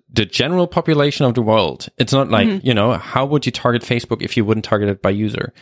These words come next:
Speaker 1: You can't say, you know,
Speaker 2: Yeah.
Speaker 1: only people that
Speaker 2: I mean, you can still do it by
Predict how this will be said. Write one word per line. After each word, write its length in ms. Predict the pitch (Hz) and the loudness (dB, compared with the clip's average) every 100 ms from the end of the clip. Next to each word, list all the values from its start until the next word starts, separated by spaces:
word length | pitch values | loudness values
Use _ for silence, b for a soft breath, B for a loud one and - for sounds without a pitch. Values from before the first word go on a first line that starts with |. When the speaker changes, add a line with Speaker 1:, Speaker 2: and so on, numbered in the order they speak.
| b _ | b _
Speaker 1:
You 80 | 120 | 0
can't 240 | - 123 117 | 2 0 2
say, 360 | 120 110 107 B B B B | 2 2 0 B B B B
you 100 | 135 | 0
know, 320 | 110 104 127 - | 4 4 2 0
Speaker 2:
Yeah. 160 | 277 196 - 113 | 0 0 -2 -4
Speaker 1:
only 260 | 120 120 123 | 0 2 2
people 520 | - 127 120 113 113 | 2 0 2 4 4
that 400 | 107 107 107 - | 2 2 0 0
Speaker 2:
I 20 | |
mean, 140 | 311 330 | 2 4
you 80 | 330 | 2
can 80 | 330 | 0
still 220 | - 381 | 0 2
do 100 | 311 | 2
it 100 | |
by 100 | 240 | 0